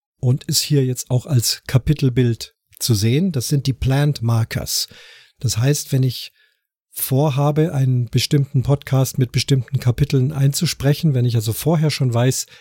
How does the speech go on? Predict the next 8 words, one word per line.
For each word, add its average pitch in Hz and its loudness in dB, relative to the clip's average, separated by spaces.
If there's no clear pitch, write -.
wie 135 2
meine 123 0
Kapitelmarken 117 0
heißen 151 0
oder 123 2
sozusagen 120 0
auch 123 0
als - 0